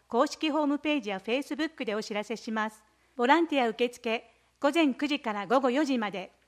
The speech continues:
電話、零八零五零七零の九六四二、零八零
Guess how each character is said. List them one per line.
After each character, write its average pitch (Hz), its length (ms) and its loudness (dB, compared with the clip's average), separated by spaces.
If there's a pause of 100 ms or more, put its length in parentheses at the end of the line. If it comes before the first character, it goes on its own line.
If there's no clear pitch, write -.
(200)
電 254 280 0
話、 262 220 2 (260)
零 294 200 4
八 294 300 -2
零 226 260 -4 (220)
五 294 240 4
零 330 180 2
七 254 280 2
零 277 240 2
の 208 280 -4
九 277 220 -2
六 320 220 -2
四 233 260 0
二、 233 320 -4 (480)
零 269 220 4
八 285 260 -2
零 220 260 -4